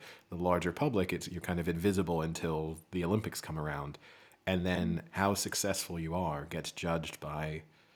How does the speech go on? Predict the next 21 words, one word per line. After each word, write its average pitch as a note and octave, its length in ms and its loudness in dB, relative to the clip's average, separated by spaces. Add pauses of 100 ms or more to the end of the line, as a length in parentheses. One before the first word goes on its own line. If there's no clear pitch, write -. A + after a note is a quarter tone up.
(380)
this E2+ 200 -4
one E2+ 640 4 (140)
performance F2+ 580 2
that E2+ 160 -6
you F2 60 -6
get D#2+ 180 -4
to E2+ 60 -10
put F2 220 -2
in. D#2 260 0 (500)
And F2 140 2
you F#2 140 4
could F#2 100 2
have E2+ 140 0
been, E2+ 340 2 (160)
you F2+ 80 -4
know, E2 120 0
breaking F2+ 440 2
world F2 260 6
records E2+ 720 2
and D#2+ 400 -2 (140)
having, E2 520 -2